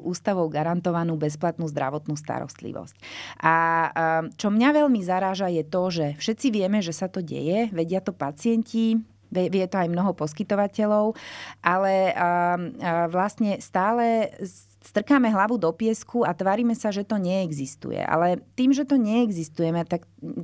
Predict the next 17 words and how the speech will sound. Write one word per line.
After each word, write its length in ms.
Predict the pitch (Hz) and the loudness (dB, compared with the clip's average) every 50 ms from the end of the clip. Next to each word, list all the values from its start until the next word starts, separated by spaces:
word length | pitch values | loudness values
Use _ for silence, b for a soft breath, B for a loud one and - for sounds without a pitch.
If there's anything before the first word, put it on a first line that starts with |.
| - - | -6 -6
tý-, 80 | 220 | -6
tým, 240 | - - 233 247 226 | -2 0 0 2 2
že 80 | 247 240 | 2 2
nemáme 400 | 220 220 240 247 247 240 226 202 | 2 2 2 2 2 2 0 0
nejakú 400 | 185 185 185 196 190 - 190 160 | 0 -2 -2 -2 -2 0 2 2
reguláciu 640 | 160 - - 240 208 143 143 143 - - 156 151 | 2 2 2 0 0 0 -2 -4 -4 -2 -2 -2
tých 240 | 147 147 156 151 - | -2 -2 -4 -4 -2
poplatkov, 640 | - 147 151 - 156 147 151 - - 160 147 147 147 B B B B B B | -4 -4 -2 -2 -2 -2 -4 -4 -2 -2 -2 -2 -2 B B B B B B
nevieme 320 | 220 233 247 240 240 226 202 | 2 4 4 4 4 2 0
definovať, 800 | 180 185 185 - - 190 175 160 147 143 139 135 - - - - | -2 -2 -4 -2 -4 -2 -2 -2 -2 -2 -4 -6 -8 -12 -20 -20
kto 320 | - - - - 190 180 | -20 -8 -2 -2 -2 -2
sú 160 | - 196 175 | -2 -6 -4
tie 160 | - 175 175 170 | -2 -2 0 0
zraniteľné 640 | 180 170 165 165 165 151 - 165 156 156 156 156 | 0 0 0 -2 -4 -4 -2 -2 -2 -2 -2 -4
skupiny, 640 | 151 - - 156 147 - 156 147 147 147 139 139 139 B B B B B | -6 -6 -10 -10 -6 -4 -2 0 2 2 0 0 -2 B B B B B
ktorých 400 | - - 220 214 208 220 190 185 | -2 2 2 2 2 2 0 0
by 100 | 185 202 | -2 0